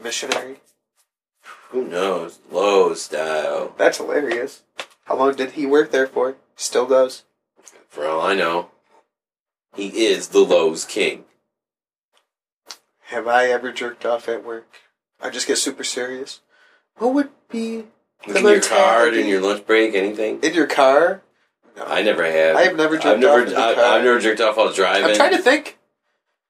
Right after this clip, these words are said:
Speaker 1: Like, maybe when I was really young at the golf course. Never at my job. My job was dirty. I'm a fucking jan-, you know what I mean? I work, I clean shit. I mean, I guess I, I would ideally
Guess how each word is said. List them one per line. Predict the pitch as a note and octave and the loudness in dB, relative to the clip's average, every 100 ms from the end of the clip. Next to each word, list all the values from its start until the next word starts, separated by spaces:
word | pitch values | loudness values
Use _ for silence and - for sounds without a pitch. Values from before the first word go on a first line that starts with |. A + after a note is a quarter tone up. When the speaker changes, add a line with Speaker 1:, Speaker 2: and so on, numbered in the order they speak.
| _ _ _ - | _ _ _ -6
Speaker 1:
Like, | E3 - | -6 2
maybe | G3+ A3+ | 2 2
when | G#3 F#3 | 2 4
I | F3 | 4
was | E3 | 2
really | E3 E3+ D3+ | 4 2 4
young | C#3+ D#3+ | 2 2
at | D3+ | 0
the | - | 2
golf | B2+ C#3 C#3 | 2 2 2
course. | - A2+ - | 0 0 2
Never | - - | 2 2
at | A#2 A2+ | 2 0
my | A#2 B2 | 0 -2
job. | A#2 A#2+ | -4 -6
My | D#3 | -6
job | G3+ - C3 | -2 -2 -2
was | B2 - | -4 -14
dirty. | - A#2 A#2 A#2+ A#2 A#2 _ - | -6 -6 -4 -8 -12 -16 _ -12
I'm | F#3+ | -6
a | |
fucking | G#3 - - E3+ C#3+ | -2 0 0 -4 -8
jan-, | C3 A#2+ C#3 | -8 -6 -2
you | |
know | D3+ | 0
what | E3 | 4
I | E3 | 2
mean? | E3 E3+ | 2 0
I | F3 | 0
work, | F3 E3+ _ - | -2 -6 _ -4
I | D3 | -4
clean | D3+ - C3+ C3 | -2 -2 -2 -2
shit. | B2+ - C#3+ | -6 0 2
I | D3 | 2
mean, | C#3+ | 0
I | B2 | 0
guess | - - | 2 2
I, | C#3 A2+ - _ _ _ _ - | 2 -2 -4 _ _ _ _ -2
I | B2 B2+ C#3 | 2 2 2
would | C3+ B2+ | 4 4
ideally | A#2 A#2 B2+ C3 B2 | 4 0 -2 -2 -4